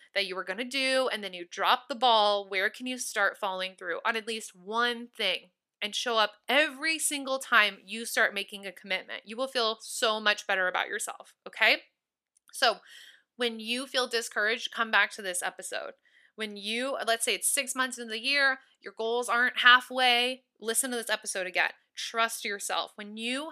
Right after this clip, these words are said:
have that self-trust, it will carry you so far. I'm gonna say my quote again. "The level of success you achieve is a direct correlation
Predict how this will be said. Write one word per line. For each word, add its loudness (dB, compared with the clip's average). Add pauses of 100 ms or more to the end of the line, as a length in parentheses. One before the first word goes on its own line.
(140)
have 6
that 2
self-trust, -2
it -4
will -4
carry -2
you -10
so -4
far. -2
I'm -12
gonna -6
say -2
my -2
quote -4
again. 0 (380)
"The -4
level 2
of -2
success -2
you -10
achieve -4
is -10
a -8
direct 0
correlation -2